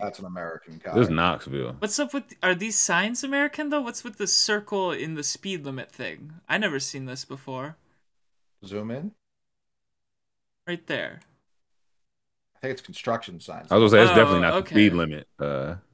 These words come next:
Speaker 2: <laughs> yeah, do
Speaker 1: What's this?
Speaker 2: a hundred. <laughs>
Speaker 1: What's this one, what's this one we, we're looking at the back of?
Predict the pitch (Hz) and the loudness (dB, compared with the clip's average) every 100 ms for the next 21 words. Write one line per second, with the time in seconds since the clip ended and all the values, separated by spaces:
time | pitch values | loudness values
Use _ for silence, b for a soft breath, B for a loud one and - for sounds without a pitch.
0 | - _ _ - - 156 165 165 131 151 | -20 _ _ 0 6 10 12 12 12 8
1 | 123 101 151 - _ 123 123 131 120 160 | 8 4 0 -12 _ 0 4 2 6 4
2 | 165 180 165 147 - 214 202 202 185 190 | 6 4 6 2 10 10 10 8 8 8
3 | 156 135 135 131 131 123 110 120 120 107 | 6 6 6 6 4 0 2 4 4 2
4 | 82 85 - | -6 -10 -16